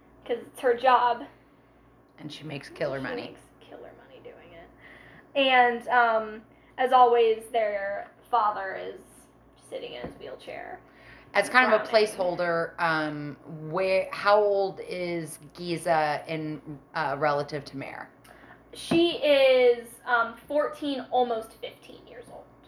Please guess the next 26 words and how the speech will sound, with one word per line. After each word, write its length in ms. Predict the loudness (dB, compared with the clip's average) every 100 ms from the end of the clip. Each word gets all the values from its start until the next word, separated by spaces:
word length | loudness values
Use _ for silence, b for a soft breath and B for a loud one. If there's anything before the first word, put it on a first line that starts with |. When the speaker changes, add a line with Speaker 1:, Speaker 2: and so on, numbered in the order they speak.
| -6
Speaker 2:
Okay, 220 | 0 0
so 120 | 0
about 200 | -2 -2
two 140 | -4 -8
and 80 | -8
a 40 |
half 240 | -6 -10 -12
years 280 | -14 -12 -10
Speaker 1:
Yeah. 100 | -12
Speaker 2:
younger. 260 | -12 -18 -18 _
Gotcha. 440 | -12 -12 -6 -8 -8 -16 B B B B _ _ -2
Speaker 1:
Yeah, 260 | 0 0 4
all 280 | 4 6 2
of 120 | -2
the 200 | -6 -4
Barrow 340 | 0 2 4
children 420 | 0 0 0 0 -2
are 200 | -6 -6
about 480 | -4 -2 -2 -4 -12
two, 340 | -16 -16 -16
two 200 | -14 -14
and 80 | -14
a 20 |
half 180 | -14 -10 -10
years 160 | -12
apart. 420 | -16 -16 -16 -18